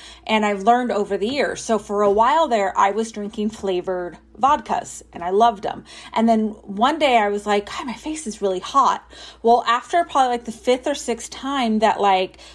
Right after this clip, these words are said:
my cheeks would randomly get hot, I realized that it was the flavored vodka that for some reason my body was like, "No, you can't, you're done." And as soon as I stopped drinking those flavored vodkas,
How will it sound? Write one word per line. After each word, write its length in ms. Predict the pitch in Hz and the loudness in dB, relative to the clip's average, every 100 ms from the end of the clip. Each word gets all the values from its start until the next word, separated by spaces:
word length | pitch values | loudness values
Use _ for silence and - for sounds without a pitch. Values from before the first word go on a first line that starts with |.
| - | -2
my 180 | 214 214 | 0 0
cheeks 580 | 208 - 320 240 - - | -2 -4 -4 -6 -8 -4
would 160 | 214 | -4
randomly 680 | 196 202 214 226 233 220 208 | -2 0 0 0 0 0 -2
get 200 | 202 180 | -2 -4
hot, 540 | - 330 320 180 185 - _ _ _ _ - | 0 2 4 2 -2 -4 _ _ _ _ 0
I 140 | 226 | 2
realized 880 | 208 208 214 202 190 190 202 208 - - | 2 2 2 4 4 2 0 -6 -12 -4
that 240 | 220 208 | 2 2
it 180 | - 208 | 2 0
was 360 | 202 208 190 - | 2 0 0 -4
the 120 | 214 | -8
flavored 560 | - - 208 180 190 180 | -8 -4 -2 -2 -4 0
vodka 640 | 285 311 - 202 185 190 - - | 2 2 2 2 4 2 -4 -8
that 320 | - 202 190 - | 2 4 4 -2
for 80 | |
some 340 | 202 - 202 202 | -6 -2 -2 -2
reason 440 | 277 285 233 214 | -4 -2 0 2
my 160 | 196 190 | 0 2
body 420 | 208 226 220 208 | 4 4 2 0
was 180 | 196 214 | -2 0
like, 300 | 190 180 - _ - | 0 0 -6 _ -6
"No, 380 | 202 208 175 - - - | 2 4 4 0 -14 -12
you 160 | 202 | -8
can't, 480 | 202 220 202 190 180 - - | -6 -4 -2 -2 -4 -8 -4
you're 100 | 202 | -2
done." 380 | 202 170 - - - - - - | 0 -2 -4 -18 -20 -20 -20 -6
And 180 | 220 214 | -2 -2
as 80 | |
soon 160 | 208 233 | -2 -2
as 100 | 240 | 0
I 100 | 254 | 0
stopped 360 | 254 - 208 - | -2 2 0 0
drinking 340 | 220 220 220 | -4 -2 -2
those 220 | 208 196 - | 0 -2 -2
flavored 380 | 202 190 190 | -4 -2 -2
vodkas, 600 | 220 285 247 220 196 196 | 2 2 0 -2 -2 -4